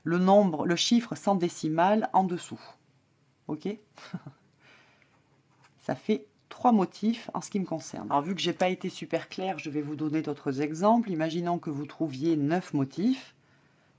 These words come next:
Vous le divisez par deux, ça fait quatre virgule cinq. Eh bien, vous choisissez quatre. Imaginons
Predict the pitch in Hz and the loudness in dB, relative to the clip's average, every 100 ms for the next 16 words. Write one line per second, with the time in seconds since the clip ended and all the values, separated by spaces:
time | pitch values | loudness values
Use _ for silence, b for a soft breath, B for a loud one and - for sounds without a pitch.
0 | _ 127 165 160 147 143 147 139 139 139 | _ -6 -2 0 -2 -4 -2 -2 -2 -4
1 | 135 139 127 - _ - - 131 135 131 | -2 -2 -4 -6 _ -12 -10 -6 -6 -6
2 | 143 139 127 120 110 107 - 185 214 - | -8 -6 -8 -6 -8 -8 -2 0 0 -2
3 | 147 123 160 185 143 - 127 107 - 170 | -8 -2 -2 -2 -6 -8 -8 -8 -8 -6
4 | 202 _ _ _ _ _ - - - _ | -8 _ _ _ _ _ -14 -12 -20 _
5 | _ b b b - 147 143 139 135 143 | _ b b b -8 -2 0 0 -2 0
6 | 139 | 0